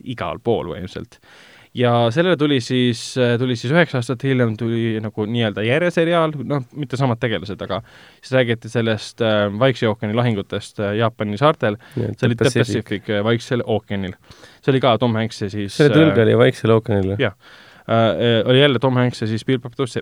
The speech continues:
Speaker 1: produtseerisid. Ja nad tahtsid kaks tuhat kolmteist teha juba tegelikult kahesaja viiekümne miljoniga järgmise seriaali.
Speaker 2: See raisk.
Speaker 1: Aga see kukkus, äh, läbi puhtalt sellepärast, et s-,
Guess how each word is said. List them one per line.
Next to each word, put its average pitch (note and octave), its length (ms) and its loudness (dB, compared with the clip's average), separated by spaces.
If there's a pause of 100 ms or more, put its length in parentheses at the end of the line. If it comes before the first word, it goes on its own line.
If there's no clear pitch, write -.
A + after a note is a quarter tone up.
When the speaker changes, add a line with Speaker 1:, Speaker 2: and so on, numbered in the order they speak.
Speaker 1:
produtseerisid. G#2+ 720 -4 (200)
Ja B2 120 -6
nad B2+ 80 -6
tahtsid D3+ 240 -2
kaks F3 240 -2
tuhat C3 80 -2
kolmteist D#3+ 480 0
teha A2+ 240 0
juba A2+ 180 0
tegelikult A2+ 460 -4
kahesaja B2 400 -4
viiekümne A2+ 400 -4
miljoniga A2 480 -2
järgmise C3+ 340 0
seriaali. F#2 460 -4
Speaker 2:
See - 240 -8
raisk. G2+ 160 -4 (500)
Speaker 1:
Aga C3 140 -2
see C#3+ 80 -2
kukkus, D3 560 0
äh, B2+ 240 4
läbi F3+ 340 2
puhtalt D#3+ 380 -4
sellepärast, D#3 520 2
et A2+ 60 -6
s-, - 120 -16